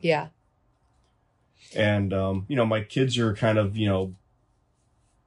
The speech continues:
Speaker 2: not happy with the fact that they can't surf the internet
Speaker 1: Yeah.
Speaker 2: when they're sitting around doing nothing at the house, but
Speaker 1: Yeah.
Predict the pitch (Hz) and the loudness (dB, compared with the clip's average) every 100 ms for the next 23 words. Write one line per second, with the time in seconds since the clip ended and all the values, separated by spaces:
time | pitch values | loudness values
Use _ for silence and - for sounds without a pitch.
0 | _ _ _ _ _ _ _ - 117 104 | _ _ _ _ _ _ _ -2 0 0
1 | 107 101 - 110 104 101 101 - 98 101 | 0 0 2 2 2 2 -2 0 2 0
2 | - 101 95 90 104 98 - 101 - 110 | 0 2 2 0 -2 -2 0 0 0 -6
3 | 98 - 101 110 117 - _ - 190 156 | -6 -2 0 2 2 -2 _ -2 2 2
4 | 139 113 107 - - 113 107 104 104 107 | 0 0 0 0 -2 0 2 2 4 2
5 | 107 107 101 110 110 104 92 92 98 123 | 2 2 2 2 2 0 0 0 2 2
6 | - - - 180 233 | 0 0 0 2 -2